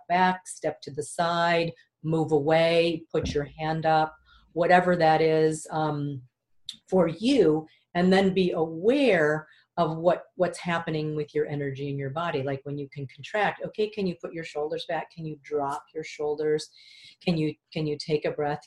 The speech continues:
Can you lift your head up to stand up straighter? You know, um, all of that is part of the self-awareness and setting the boundary. So if you are walking around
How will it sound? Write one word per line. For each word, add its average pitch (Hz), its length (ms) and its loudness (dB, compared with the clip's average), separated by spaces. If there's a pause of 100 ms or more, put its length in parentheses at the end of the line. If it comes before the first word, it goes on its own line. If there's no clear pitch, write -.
Can 151 160 -4
you 143 440 -2
lift 156 500 -4
your 147 180 -2
head 143 240 -8
up 151 220 -10
to 143 80 -14
stand 143 380 -10
up 139 160 -10
straighter? 156 840 -4 (380)
You 170 100 -6
know, 165 380 2 (300)
um, 160 240 0
all 196 340 8
of 165 160 0
that 165 380 0
is 156 160 -6
part 156 240 -4
of 143 120 -2
the 147 120 -4
self-awareness 156 920 -4
and 147 180 -8
setting 147 380 -6
the 139 80 -6
boundary. 165 460 -2
So 151 240 -2
if 147 180 -2
you 170 160 -2
are 156 160 0
walking 160 460 0
around 156 680 -2